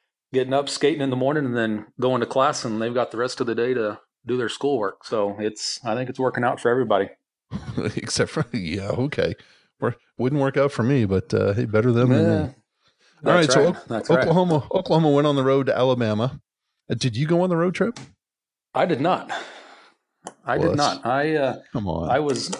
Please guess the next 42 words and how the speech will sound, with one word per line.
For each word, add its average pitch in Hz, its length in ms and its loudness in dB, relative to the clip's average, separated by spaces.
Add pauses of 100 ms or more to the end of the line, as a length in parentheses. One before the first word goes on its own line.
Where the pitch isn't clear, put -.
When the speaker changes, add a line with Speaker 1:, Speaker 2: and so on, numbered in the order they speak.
(120)
Speaker 1:
smarter 139 420 0
than 127 140 -4
that, 135 200 0
and 120 100 -6
like 120 200 -2
you - 60 -4
said, 131 180 0
I've 110 180 2
graduated 120 600 -2
off 120 240 -4
the - 60 -20
bus. - 460 -4 (200)
Speaker 2:
<laughs> 196 100 -4 (1080)
Speaker 1:
You 120 60 -4
know, 113 120 -2
I 110 40 0
was, - 240 -6 (140)
I 131 100 -4
was 107 220 -4
hoping, 139 520 -2
uh, 123 380 0 (480)
you 165 80 -12
know, 113 80 -2
I'm 110 220 -8 (160)
making 147 380 -2
the 135 80 -4
Colorado 135 500 2
trip, - 420 -6 (100)
uh, 123 380 0
on 123 160 -4
the 127 80 -4
third 131 300 -4
and 110 120 -8
fourth, 131 340 -4
fifth, 131 340 -4
whenever 123 300 -4
that 117 200 0 (180)
weekend 120 380 -4
is 113 140 -2
coming 113 280 -2
up, 135 300 -2
and, 107 200 -2